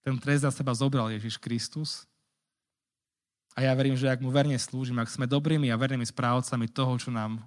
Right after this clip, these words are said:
on zveril, ak sme zakorenení v ňom, nie je pre nás už odsúdenia, ako sa plis-, píše v liste Rímanom vo ôsmej kapitole. A tak možno na záver si položme otázku, či sme dobrými správcami.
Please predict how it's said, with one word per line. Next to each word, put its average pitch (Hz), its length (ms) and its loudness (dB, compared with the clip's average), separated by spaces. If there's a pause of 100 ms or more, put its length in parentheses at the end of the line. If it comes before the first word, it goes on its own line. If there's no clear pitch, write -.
(140)
on 135 380 -2
zveril, 117 640 -2 (680)
ak - 160 -6
sme 135 160 0
zakorenení 147 560 2
v 117 160 0
ňom, 120 240 -2 (840)
nie 139 160 4
je 147 160 2
pre 127 80 0
nás 123 240 2
už 123 160 -2
odsúdenia, 113 640 -4 (560)
ako 117 160 -4
sa 127 80 -2
plis-, 117 300 -4
píše 127 340 -2
v 120 80 0
liste - 160 -6
Rímanom 120 400 0
vo 113 160 0
ôsmej 113 240 -6
kapitole. 120 560 -8 (1600)
A - 80 0
tak 175 160 6
možno 185 240 10
na 165 140 10
záver 143 340 8
si - 80 0
položme 143 400 6
otázku, 120 480 0
či 123 240 -4 (640)
sme 165 240 2
dobrými 123 400 2
správcami. 113 720 -6